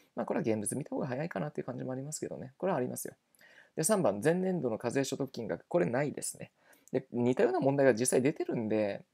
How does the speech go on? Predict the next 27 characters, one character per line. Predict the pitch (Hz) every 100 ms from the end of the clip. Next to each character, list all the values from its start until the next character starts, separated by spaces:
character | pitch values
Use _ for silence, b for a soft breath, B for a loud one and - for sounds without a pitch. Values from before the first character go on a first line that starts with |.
| - 90 95
こ |
れ | -
も | 90 90 87 82 - B B B B B B
三 | 170 170
年 | 170
か | 170
四 | 165
年 | 165
ぐ | 165
ら |
い | 110
で |
サ | -
イ | 117
ク | 110
ル |
ク | 107
ロ | 107
ー |
ズ | 92
す | -
る | -
と |
思 | 87 95
う | 87
の | 73
で、 | 104 98 71